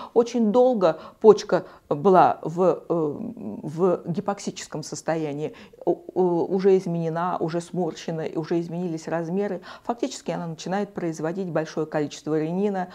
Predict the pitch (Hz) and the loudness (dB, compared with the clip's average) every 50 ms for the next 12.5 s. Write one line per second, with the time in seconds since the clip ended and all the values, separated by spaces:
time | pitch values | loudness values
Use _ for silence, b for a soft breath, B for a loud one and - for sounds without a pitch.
0 | B B B B 175 170 170 170 - - 170 175 170 165 143 135 127 123 - - | B B B B 0 0 0 0 -2 0 2 2 2 2 0 -2 -4 -8 -10 -14
1 | - - _ - 170 175 185 180 180 180 - - - 160 - - - 160 156 B | -20 -8 _ 0 0 0 0 -2 -6 -6 -6 -4 -4 -4 -4 -4 -8 -10 -10 B
2 | B B B B - 165 170 160 151 156 - - - - - - - - - 185 | B B B B -4 -2 -2 0 -2 -2 -6 -10 -12 -14 -18 -10 -4 0 0 2
3 | 156 175 180 185 196 185 196 180 165 151 160 151 - 175 185 180 165 170 170 151 | 2 0 0 0 0 2 2 2 0 -2 -4 -2 2 2 2 2 2 0 -2 -2
4 | 160 156 131 151 156 - 170 160 156 156 - 160 170 160 151 185 170 165 160 170 | -4 -4 -6 -6 -4 -4 -2 -2 -2 -4 -4 -6 -4 0 2 2 2 2 0 -4
5 | 151 139 156 156 - 143 165 - 151 143 - - - - - - - - - 165 | -4 -4 -4 -4 -6 -8 -6 -4 -4 -6 -6 -8 -12 -14 -18 -20 -10 -4 -2 -2
6 | 151 - - - 151 151 147 147 156 - - - - - - - - 185 185 - | 0 0 -2 -2 -2 0 0 -2 -2 -2 -2 -4 -4 -4 -2 0 0 0 0 0
7 | 185 170 165 160 160 156 156 156 151 160 156 156 165 190 196 190 180 160 147 - | -2 0 0 0 0 -2 -4 -2 0 0 0 0 0 0 0 0 -2 -4 -6 -8
8 | B B B - 180 175 165 160 - - - 165 165 165 160 160 - - - 170 | B B B -2 -2 -2 -2 -4 -8 -10 -8 -4 -2 -2 -2 -4 -4 -2 -2 -2
9 | 170 175 156 160 170 165 - - 160 160 160 160 - - 185 185 180 165 156 - | 0 0 0 0 -2 -2 -2 -2 -2 -2 -2 -2 -4 -4 -4 -2 -2 -2 -4 -2
10 | - 214 202 196 - - 180 165 156 175 180 - 180 180 180 196 196 - 175 170 | 0 0 0 0 0 0 2 2 2 2 2 0 0 0 0 0 0 -2 -4 -4
11 | 185 185 175 175 B B B B B - - - 254 240 220 220 220 - - 247 | -4 -4 -4 -6 B B B B B -10 -2 0 2 4 4 2 0 0 0 2
12 | 233 208 190 151 127 117 127 127 - | 2 2 2 0 -2 -2 -6 -8 -10